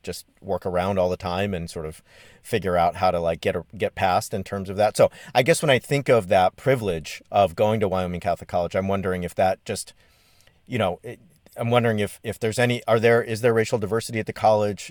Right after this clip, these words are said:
Um, is there any sense that, like, reading female authors, reading,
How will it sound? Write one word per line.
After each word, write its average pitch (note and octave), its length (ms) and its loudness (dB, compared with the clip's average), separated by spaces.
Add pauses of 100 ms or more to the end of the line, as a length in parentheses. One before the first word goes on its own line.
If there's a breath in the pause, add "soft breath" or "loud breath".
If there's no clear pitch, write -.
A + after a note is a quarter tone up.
(160)
Um, E2 400 -2 (340 soft breath)
is A2+ 200 -4
there A#2 160 6
any A2 160 0
sense A2 420 -4
that, G2 220 0
like, G2+ 240 -4
reading F#2+ 560 -4 (180)
female A2+ 320 2
authors, G2+ 600 2
reading, F2+ 520 -6